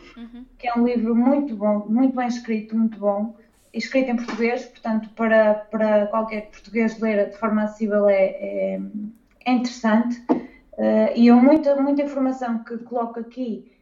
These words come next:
Speaker 2: é retirada também da informação que, que li lá, que achei muito, muito interessante, e depois este, também tive a oportunidade de partilhar informação com a Mariana Salles,
Speaker 1: Ah.
Speaker 2: que é, que é professora na universidade em, eh, no Brasil.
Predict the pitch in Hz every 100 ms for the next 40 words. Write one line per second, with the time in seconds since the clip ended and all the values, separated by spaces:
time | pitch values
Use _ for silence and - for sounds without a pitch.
0 | _ 220 220 - 240 233 233 233 247 277
1 | 277 254 - 240 233 233 220 214 214 -
2 | - 233 220 220 214 214 202 - 202 208
3 | 214 - _ _ 214 214 220 214 208 208
4 | 208 196 208 208 202 - 277 285 - 240
5 | 233 233 - 247 262 254 254 233 226 233
6 | 226 - 240 240 240 240 240 240 240 233
7 | 226 214 - 214 226 226 208 208 208 208
8 | 202 196 202 208 269 294 370 - _ _
9 | 233 214 220 202 196 - 208 - 220 214
10 | 214 208 214 214 208 - 208 208 - 202
11 | 196 208 214 208 262 294